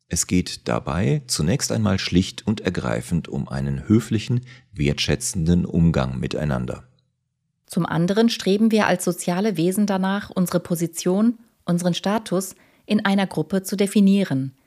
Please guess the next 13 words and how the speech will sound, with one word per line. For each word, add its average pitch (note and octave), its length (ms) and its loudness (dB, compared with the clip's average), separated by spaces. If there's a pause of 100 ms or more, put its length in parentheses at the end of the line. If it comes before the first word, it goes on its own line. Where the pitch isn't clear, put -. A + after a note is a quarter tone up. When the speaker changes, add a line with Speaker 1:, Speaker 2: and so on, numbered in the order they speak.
(240)
Speaker 2:
Wir B3 140 2
wollen C4 260 6
für - 220 0
andere G3+ 260 2
etwas G#3 320 -4
gelten. C#3+ 560 0 (460)
Daraus G#3 500 0
schöpfen G#3 360 2
wir G#3+ 140 0
einen E3+ 220 0
Teil D#3 380 -2
unseres G3 280 -2
Selbstwertgefühls. D#3 1080 -2